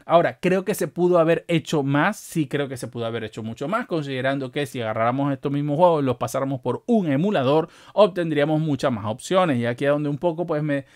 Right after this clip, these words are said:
hace ver como que es un trabajo a desgano, tanto el sistema de menús como la configuración de juego. Creo que Konami pudo haber hecho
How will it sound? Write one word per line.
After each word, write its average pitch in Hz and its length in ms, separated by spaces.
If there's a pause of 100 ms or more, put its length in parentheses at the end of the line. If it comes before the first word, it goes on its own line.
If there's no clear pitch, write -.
(200)
hace 151 300
ver 151 160
como 151 240
que 131 240
es 151 100
un 160 160
trabajo 135 400
a 135 60
desgano, 127 580
tanto 113 300
el 113 120
sistema 123 440
de 127 80
menús 170 640
como 131 400
la 113 300
configuración 120 640
de 143 60
juego. 160 260
Creo 147 120
que 160 380
Konami 135 400
pudo 139 240
haber 117 300
hecho 135 300